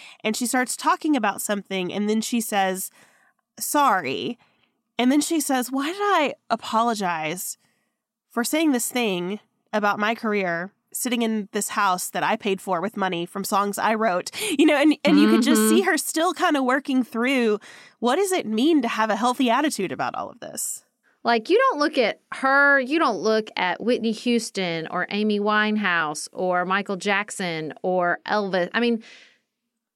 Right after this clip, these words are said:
Speaker 2: that level of fame is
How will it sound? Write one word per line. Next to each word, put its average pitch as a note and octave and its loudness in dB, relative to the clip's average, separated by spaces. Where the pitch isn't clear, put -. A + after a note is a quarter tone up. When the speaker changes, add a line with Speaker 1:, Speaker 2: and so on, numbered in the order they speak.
Speaker 2:
that A3 0
level A3 0
of F#3 -6
fame E3 -6
is G3 -2